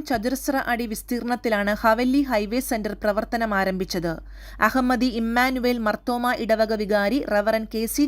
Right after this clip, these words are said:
ചാക്കോയുടെ പ്രാർത്ഥനയോടെ ആരംഭിച്ച ഉദ്ഘാടന ചടങ്ങിൽ ഗീവർഗീസ് ഡി എം ഡി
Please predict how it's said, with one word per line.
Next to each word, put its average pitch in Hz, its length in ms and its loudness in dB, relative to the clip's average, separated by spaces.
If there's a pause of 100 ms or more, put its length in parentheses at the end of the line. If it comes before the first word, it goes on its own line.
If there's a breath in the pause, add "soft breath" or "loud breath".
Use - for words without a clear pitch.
ചാക്കോയുടെ 214 680 0
പ്രാർത്ഥനയോടെ 220 720 0 (140)
ആരംഭിച്ച 214 420 -2 (160)
ഉദ്ഘാടന 233 480 0 (100)
ചടങ്ങിൽ 185 400 0 (720 soft breath)
ഗീവർഗീസ് 294 720 4 (120)
ഡി 240 100 0 (160)
എം 277 160 -4
ഡി 262 100 0